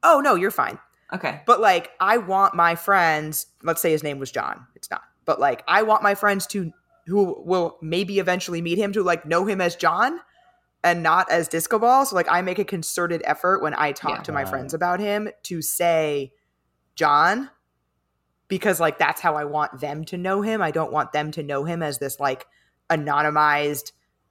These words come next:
Speaker 1: nickname
Speaker 2: Like
Speaker 1: that I
Speaker 2: podcast
Speaker 1: have on my
Speaker 2: version.
Speaker 1: dating platform. Yeah, like, I want them to know him as John, the guy that I'm dating and really like.
Speaker 2: Yeah.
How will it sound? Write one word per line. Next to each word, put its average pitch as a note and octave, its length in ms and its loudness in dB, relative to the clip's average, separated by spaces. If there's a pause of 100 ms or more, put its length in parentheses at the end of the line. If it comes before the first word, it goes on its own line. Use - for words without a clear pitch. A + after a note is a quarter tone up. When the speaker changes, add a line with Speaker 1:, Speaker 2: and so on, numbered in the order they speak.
(160)
Speaker 1:
nickname F3 720 -2
Speaker 2:
Like D#3 80 0
Speaker 1:
that D3+ 120 2
I D3 180 4
Speaker 2:
podcast - 20 -4
Speaker 1:
have C#3+ 240 0
on D3 60 0
my D3 60 0
Speaker 2:
version. C3+ 260 -4
Speaker 1:
dating D3 340 -4
platform. - 500 -6
Yeah, F#3+ 380 2
like, C3+ 180 -2
I E3 60 2
want E3 260 0
them E3 160 -2
to E3 100 -10
know E3 200 0
him F3 180 -6
as F3 180 -4
John, G3+ 380 2
the D#3 80 -8
guy E3 200 -2
that E3 100 -4
I'm E3 140 -4
dating E3 300 -4
and E3 100 -8
really E3 160 -6
like. - 480 -6 (200)
Speaker 2:
Yeah. C#3+ 280 -2